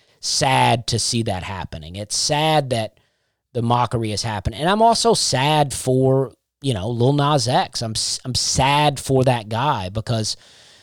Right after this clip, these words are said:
you know, whatever's happened in his life that's led him down the road to want to do that, it makes me sad for him. I mean,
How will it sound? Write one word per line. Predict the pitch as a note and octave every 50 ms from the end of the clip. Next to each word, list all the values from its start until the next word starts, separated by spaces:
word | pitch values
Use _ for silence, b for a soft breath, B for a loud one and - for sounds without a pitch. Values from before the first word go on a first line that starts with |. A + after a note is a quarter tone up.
| b b b b
you | F3+ E3
know, | C3 B2
whatever's | C#3 D3 D#3+ E3 E3+ E3+ D3+ D3 C3+ -
happened | - - C#3+ C#3+ C3+ - C3+ B2+ A#2+
in | A#2 B2+ A#2+
his | F#2 A#2 C#3+ C#3 B2
life | B2+ A#2+ A2 A2+ A#2 A2 -
that's | B2 A#2 G#2 -
led | B2 B2 C3 C#3+ C#3+ -
him | B2+ A#2+ A#2
down | A#2 A2+ A2+ A2+ A2
the | G#2+ G#2+
road | A2+ A2 A2 A2 -
to | - A2
want | G#2+ A2+ A2+ A2+ G2+ -
to | A2 A2
do | G#2+ F#2+ F#2+ F#2+
that, | G2+ G#2 A#2 B2+
it | B2+ A#2+
makes | A2 A2+ A#2 - -
me | A#2+ A2+
sad | - - G2+ G2+ G#2 -
for | - B2 A2+
him. | G#2 C#3 E3 E3 G2 D#2 D#2
I | E2 F#2+
mean, | G2 G2 F#2+ F#2 F2+